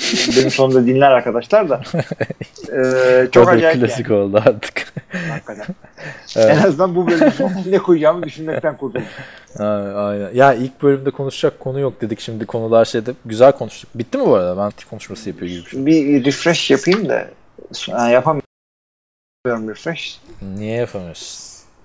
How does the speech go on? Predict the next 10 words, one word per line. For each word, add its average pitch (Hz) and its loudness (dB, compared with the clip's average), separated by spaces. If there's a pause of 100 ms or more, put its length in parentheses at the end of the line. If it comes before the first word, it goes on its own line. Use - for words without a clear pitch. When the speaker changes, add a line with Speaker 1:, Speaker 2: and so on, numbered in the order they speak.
(300)
Speaker 1:
Çünkü, 131 2
e, 120 -6
sen 156 0
Skype'tan 147 -2
beni 147 -8
arayınca, 147 -4
sen 151 -8
arayacağın 156 -2
zaman 175 -6
bilgisayarın 143 -2